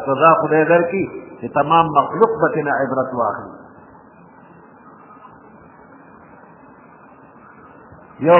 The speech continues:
په مد-، مکه مکرمه کې د مکې د فتح په ورځ باندې ماشومانو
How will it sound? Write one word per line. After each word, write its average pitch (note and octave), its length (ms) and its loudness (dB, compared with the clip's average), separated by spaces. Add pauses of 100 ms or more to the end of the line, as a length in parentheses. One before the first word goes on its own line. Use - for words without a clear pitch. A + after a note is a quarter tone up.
په E3 80 4
مد-، D#3 260 0 (160)
مکه D#3+ 320 0
مکرمه D#3 480 2
کې E3 200 -4 (2000)
د - 20 -10 (120)
مکې F#3+ 340 2
د - 20 8 (120)
فتح F3 240 4 (140)
په D#3+ 60 4
ورځ D#3+ 220 4 (120)
باندې D3+ 300 0 (1200)
ماشومانو D#3+ 720 2